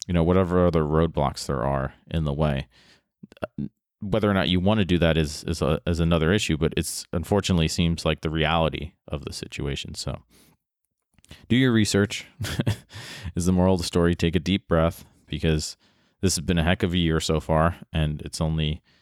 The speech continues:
well, it's more than halfway over now, thank the gods, but we still got a bit of ways to go. <laughs> And, uh, you know, we're gonna have more episodes, hopefully some, some more fun episodes coming up soon.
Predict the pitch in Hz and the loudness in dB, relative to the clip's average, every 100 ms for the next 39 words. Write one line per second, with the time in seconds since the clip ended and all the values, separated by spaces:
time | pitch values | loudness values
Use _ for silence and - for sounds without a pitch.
0 | _ _ _ _ _ 131 131 - 110 95 | _ _ _ _ _ -2 0 0 0 2
1 | 85 85 - 76 76 76 76 76 78 - | 2 0 2 0 0 -2 -4 -4 -6 -6
2 | 78 87 104 107 - 101 - 85 73 _ | 0 2 2 0 -6 -6 0 2 0 _
3 | - _ _ _ - - 101 92 87 95 | -20 _ _ _ -12 -2 0 2 2 2
4 | 95 98 95 - 90 80 80 - - - | 2 2 0 0 2 2 0 -6 -12 -12
5 | - 101 - - - 127 131 120 107 87 | -6 -6 -4 -6 -2 0 0 -2 -8 -6
6 | - 85 82 85 80 78 76 _ _ _ | 0 2 4 2 4 2 -2 _ _ _
7 | _ - - 82 76 76 87 95 92 85 | _ -18 -6 -2 -2 -2 0 2 4 2
8 | 87 85 82 85 82 78 90 80 82 - | 4 4 2 0 0 2 0 0 -2 0
9 | 78 73 - 85 82 - 80 78 82 - | -2 -4 -4 0 0 0 0 0 -4 -4
10 | 76 - 78 73 69 - 82 - | -6 -4 -6 -4 -6 -4 -4 -4